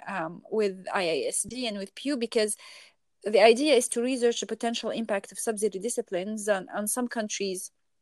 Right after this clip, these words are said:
like, South America, Pacific Islands, and in Africa, and basically rem-, remind the delegates who are also negotiating about the livelihoods of people, you know, people that need those options to live. Otherwise, they have no other alternative livelihood options except maybe, uh, having to,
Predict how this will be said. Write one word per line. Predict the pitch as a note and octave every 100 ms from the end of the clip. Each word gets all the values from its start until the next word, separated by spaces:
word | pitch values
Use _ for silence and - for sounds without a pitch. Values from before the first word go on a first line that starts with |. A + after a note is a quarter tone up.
| _ _ - -
like, | A3 A3
South | - A#3 A3
America, | G#3+ G#3 G#3+ A3+ G#3
Pacific | G#3+ A#3 A3+ A#3
Islands, | G#3 G#3 G3 G3
and | G3+
in | -
Africa, | - C#4 - A3+ G#3
and | G#3
basically | B3 A3+ A#3+ A#3 G#3+
rem-, | G#3+ G#3 G#3 - -
remind | A3 A3+ C4+
the | A#3
delegates | B3 A#3+ G#3 G#3
who | A3+
are | G3
also | - B3+ B3+
negotiating | A3+ A3+ G#3+ A3+ G#3+
about | G#3+ -
the | G#3
livelihoods | G#3+ G#3 G#3+ G3+
of | -
people, | - A#3+ - - _ _ _ _ _
you | G#3+
know, | G3+ F#3+
people | - C4 A#3
that | A3 A#3
need | A#3+ B3 A3 - _ _
those | G#3+ A3
options | G#3+ A3+ - G3 -
to | G3+
live. | G#3+ - - - _ _ _ _ _ -
Otherwise, | A#3+ B3 A3+ A3 G#3+
they | A3
have | G#3+
no | G#3 G#3+
other | G#3+ G3+
alternative | G3 A#3+ A3+ G3+
livelihood | A#3 C#4 A#3 G3+
options | F#3 - F#3+ G3
except | G3+ G#3 A3
maybe, | G#3 F#3+ G3 F#3+ -
uh, | G3+ E3+
having | G3+ G#3 G3+ F#3 G3
to, | - G#3 F#3+